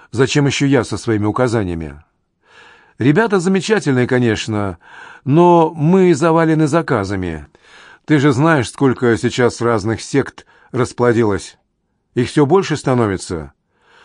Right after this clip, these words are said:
В городской администрации решают, может, резервную группу подготовить. Если получится, я бы хотел организовать две смены. Тогда ребятам хоть немного полегчает.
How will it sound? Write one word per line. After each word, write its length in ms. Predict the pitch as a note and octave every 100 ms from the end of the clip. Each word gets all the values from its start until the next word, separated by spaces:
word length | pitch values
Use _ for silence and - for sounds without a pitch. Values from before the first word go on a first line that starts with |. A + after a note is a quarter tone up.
| - - -
В 100 | G#2+
городской 460 | C#3+ D#3 - F#3+
администрации 720 | D#3 D#3 D#3 - E3 D#3+ - C#3
решают, 480 | B2 D3+ D3 B2+
может, 360 | C3 C#3 C3 - _ _ _
резервную 640 | B2 B2+ A#2 C#3+ C#3 C3+ C3
группу 360 | A#2+ E3+ E3 A#2+
подготовить. 920 | A#2 G#2+ A2 G#2 G2 F2+ - - _ _ _ _ _ _ _ _
Если 320 | A2+ C3+ C#3
получится, 580 | C3+ C3+ D#3+ D#3 A#2 B2+
я 120 | B2
бы 100 | A#2+
хотел 520 | A2+ A2+ C3 A#2+ - _ _ -
организовать 720 | A#2+ A#2 B2 G2+ B2 C3 A2
две 160 | A#2+
смены. 500 | A2+ B2 G#2 F2 C#2+ _ _ _ _ _ _ _ _
Тогда 260 | - D3 F3
ребятам 400 | D#3+ D3+ C#3 C3
хоть 260 | - C3+ A#2
немного 640 | B2+ B2+ A#2 A#2 A2+ F#2+ _ _ _
полегчает. 640 | A#2 A#2+ - G#2+ D#2+ -